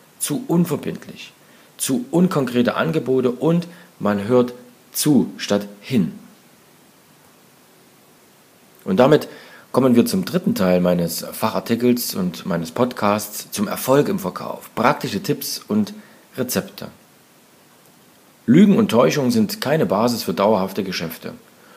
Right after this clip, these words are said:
Früher oder später merkt der Kunde, mit wem er es zu tun hat.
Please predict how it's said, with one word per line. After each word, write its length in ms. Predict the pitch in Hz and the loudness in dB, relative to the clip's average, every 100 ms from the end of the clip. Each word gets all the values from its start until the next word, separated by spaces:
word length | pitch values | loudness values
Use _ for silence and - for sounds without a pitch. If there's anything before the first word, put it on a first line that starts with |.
| - | -20
Früher 320 | - 127 160 | -2 6 8
oder 120 | 117 | 6
später 340 | 104 - 143 127 | 4 2 2 4
merkt 260 | 110 113 | 4 2
der 80 | - | -4
Kunde, 280 | - 139 143 | -2 -2 0
mit 140 | 113 | 0
wem 120 | 131 | 0
er 60 | 131 | 0
es 140 | 120 | -2
zu 80 | - | -6
tun 240 | - 160 87 | -6 -6 -4
hat. 200 | 80 | -8